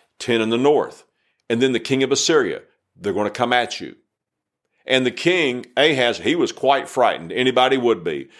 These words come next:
"We're gonna be wiped out. We're gonna be destroyed. We're gonna become their slaves. It's the end." And he was quite worried. And God sent the prophet. That, now, this is a great step. When God sends you a prophet,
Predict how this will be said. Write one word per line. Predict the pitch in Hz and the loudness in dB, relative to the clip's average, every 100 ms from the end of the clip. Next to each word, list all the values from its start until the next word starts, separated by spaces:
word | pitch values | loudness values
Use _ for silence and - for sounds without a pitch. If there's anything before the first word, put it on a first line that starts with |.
| - - | -20 -2
"We're | 120 | 0
gonna | 117 101 | 0 0
be | 95 | -4
wiped | 87 101 107 107 120 | -2 2 2 0 0
out. | 117 117 - | 2 2 -2
We're | 92 | -8
gonna | 92 | -10
be | 87 90 | -8 -8
destroyed. | 80 - - - 104 117 139 156 175 170 - _ _ - | -8 -12 -14 -6 2 6 6 6 4 -2 -12 _ _ -12
We're | 92 | -8
gonna | 98 | -6
become | 95 - 104 | -6 -6 -6
their | 92 90 | -6 -6
slaves. | - 107 117 127 143 160 165 - - _ _ _ | -4 0 4 4 4 2 -4 -8 -14 _ _ _
It's | 127 143 - | 0 2 0
the | 110 98 - | -6 -8 0
end." | 143 139 82 60 - - | 2 2 0 -6 -18 -12
And | 95 | -6
he | 120 | -4
was | 156 95 | -2 -4
quite | - 123 131 - | 0 2 2 0
worried. | 107 95 57 - - | -2 -2 -4 -10 -10
And | 87 82 | -8 0
God | 110 117 | 2 2
sent | - 117 98 | -2 -4 -6
the | - | -14
prophet. | - 127 113 85 - - | -4 2 2 0 -8 -12
That, | 85 - _ | -12 -12 _
now, | 98 | -6
this | 87 - | -4 -4
is | 95 | -6
a | 85 | -6
great | 95 104 - | -2 -2 0
step. | 143 120 - - _ | 0 0 -2 -20 _
When | 101 95 | -10 0
God | 113 120 | 2 2
sends | - 135 107 | 0 -2 -2
you | 120 - | 0 -2
a | |
prophet, | - 160 143 - 92 | 2 2 2 0 -8